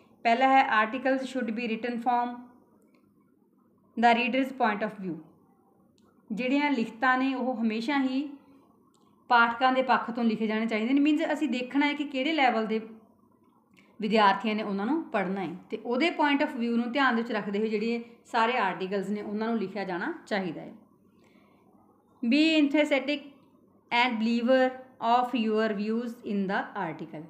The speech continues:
ਫਿਰ ਆ, ਲਿਖਤਾਂ ਦੇ ਵਿੱਚ, ਆਰਟੀਕਲਸ ਦੇ ਵਿੱਚ ਆਪਣੇ ਵਿਚਾਰਾਂ ਪ੍ਰਤੀ ਉਤਸ਼ਾਹਪੂਰਵਕ ਤੇ ਯਕੀਨ ਹੋਣਾ ਜ਼ਰੂਰੀ ਹੁੰਦਾ ਹੈ। ਯਕੀਨ ਕਰੋ ਕਿ ਤੁਸੀਂ ਸਹੀ ਲਿਖਿਆ ਹੈ, ਤੁਸੀਂ ਇਹਦੇ 'ਚ ਕੋਈ ਇਸ ਤਰ੍ਹਾਂ ਦੀ ਗੱਲ ਨਹੀਂ ਲਿਖੀ ਜਿਹੜੀ ਕਿ ਦੂਸਰੇ ਨੂੰ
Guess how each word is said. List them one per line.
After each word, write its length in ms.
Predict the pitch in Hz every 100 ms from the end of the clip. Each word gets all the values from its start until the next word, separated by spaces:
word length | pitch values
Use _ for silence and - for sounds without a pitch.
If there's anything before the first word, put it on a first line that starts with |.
| - _ _ _ _ _ _ _ _ _
ਫਿਰ 120 | 302
ਆ, 160 | 285 285
ਲਿਖਤਾਂ 520 | 269 262 - 311 320
ਦੇ 120 | 302
ਵਿੱਚ, 300 | 233 233 - 160 _ _ _
ਆਰਟੀਕਲਸ 480 | 226 240 277 302 302
ਦੇ 100 | 302
ਵਿੱਚ 140 | 277 269
ਆਪਣੇ 240 | 269 269
ਵਿਚਾਰਾਂ 400 | 262 240 208 233
ਪ੍ਰਤੀ 340 | 233 233 262
ਉਤਸ਼ਾਹਪੂਰਵਕ 880 | 247 233 - 233 269 269 254 233 233
ਤੇ 260 | - 254 254 - _
ਯਕੀਨ 360 | 247 269 294 330
ਹੋਣਾ 240 | 311 311
ਜ਼ਰੂਰੀ 340 | 302 269 240 226
ਹੁੰਦਾ 240 | 208 156
ਹੈ। 60 | 151 - _ _ _ _ _ _ _
ਯਕੀਨ 380 | 254 269 285 320
ਕਰੋ 260 | 330 277 285
ਕਿ 140 | 330
ਤੁਸੀਂ 500 | 320 320 339 320 -
ਸਹੀ 320 | - 254 302
ਲਿਖਿਆ 320 | 302 233 220
ਹੈ, 120 | 165 156 - _ _ _ _ _ _ _ _
ਤੁਸੀਂ 240 | 262 269
ਇਹਦੇ 140 | 294 330
'ਚ 80 | 277
ਕੋਈ 260 | 285 320
ਇਸ 120 | 330
ਤਰ੍ਹਾਂ 200 | 320 294
ਦੀ 140 | 277 277
ਗੱਲ 320 | 254 240 247
ਨਹੀਂ 200 | 233 285
ਲਿਖੀ 240 | 285 285
ਜਿਹੜੀ 200 | 226 233
ਕਿ 100 | 262
ਦੂਸਰੇ 380 | 233 220 208 214
ਨੂੰ 300 | 202 302 -